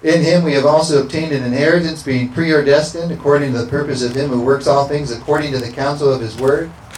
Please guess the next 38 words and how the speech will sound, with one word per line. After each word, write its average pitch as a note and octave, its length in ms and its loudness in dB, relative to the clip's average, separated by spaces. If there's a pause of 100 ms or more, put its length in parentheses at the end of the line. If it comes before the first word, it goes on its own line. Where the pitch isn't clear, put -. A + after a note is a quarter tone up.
(160)
that B2+ 100 0
we D3+ 160 4
who C3+ 120 -2
first D3+ 260 -4
trusted D#3 320 -2
in C3 80 -4
Christ E3 300 0
should B2+ 140 -6
be D3+ 120 -2
to C3+ 100 -4
the B2 140 -6
praise D3 360 0
of C3+ 100 0
his C3 220 -2
glory." A#2+ 440 0 (1120)
Not D3 180 2
a D#3 80 0
defeated C#3+ 560 0
church, D#3+ 600 0
not D3 160 2
a D3 80 4
defeated C#3 580 0
Christian, C#3 540 0 (560)
not D3+ 220 4
a C3+ 80 4
weak, D#3+ 320 2 (420)
beggarly C#3+ 580 2
Christian, C3 540 -2 (880)
but C#3 160 4
a C3+ 60 6
victorious B2+ 680 2
one B2 240 2
to C3 120 2
the A2+ 100 -2
praise B2+ 460 2
of B2+ 100 2
his C3 160 2
glory. D3+ 460 4